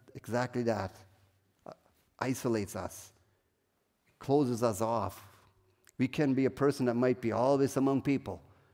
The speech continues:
but very closed inside. We put on this nice, friendly face and smile, but deep down we are the most lonely, saddest, hopeless person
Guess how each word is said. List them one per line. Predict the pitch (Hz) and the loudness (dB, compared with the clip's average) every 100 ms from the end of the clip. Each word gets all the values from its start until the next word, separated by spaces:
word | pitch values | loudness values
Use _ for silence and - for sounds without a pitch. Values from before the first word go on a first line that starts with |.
| _ _ _ | _ _ _
but | 107 98 | -10 -8
very | 92 104 104 | -4 -2 -2
closed | - 117 101 90 | -2 -2 -2 -6
inside. | 95 90 - 87 85 - _ _ _ _ _ _ _ _ _ - | -10 -10 -10 -12 -14 -20 _ _ _ _ _ _ _ _ _ -8
We | |
put | 101 - 135 | -4 0 2
on | 131 123 | 2 2
this | 104 - | 0 -2
nice, | 107 120 120 - - - _ _ | 0 2 0 -4 -16 -20 _ _
friendly | - - 123 120 110 | -12 -2 0 0 -2
face | - 113 123 131 - | -2 0 0 -2 -8
and | 95 | -12
smile, | - 104 104 117 117 117 - _ _ _ _ _ _ _ _ _ _ _ _ _ _ _ _ _ _ _ | -8 -6 -2 -2 -4 -6 -16 _ _ _ _ _ _ _ _ _ _ _ _ _ _ _ _ _ _ _
but | - 98 | -14 -6
deep | 120 120 | -6 -4
down | 117 113 113 | -4 -2 -2
we | 104 | 0
are | 101 95 | 0 -2
the | 92 92 | -4 -6
most | 98 104 95 - - _ - | -6 -6 -10 -18 -20 _ -12
lonely, | 92 107 117 117 120 120 - _ _ _ _ _ _ _ _ _ _ _ _ _ _ _ _ | -4 0 0 -2 -4 -8 -20 _ _ _ _ _ _ _ _ _ _ _ _ _ _ _ _
saddest, | - 101 104 107 104 - - _ _ _ _ _ _ _ _ _ _ _ _ _ | -10 -6 -4 -6 -8 -12 -20 _ _ _ _ _ _ _ _ _ _ _ _ _
hopeless | - 127 113 110 | -4 -4 -2 -8
person | - 113 104 110 107 | -6 -6 -4 -6 -6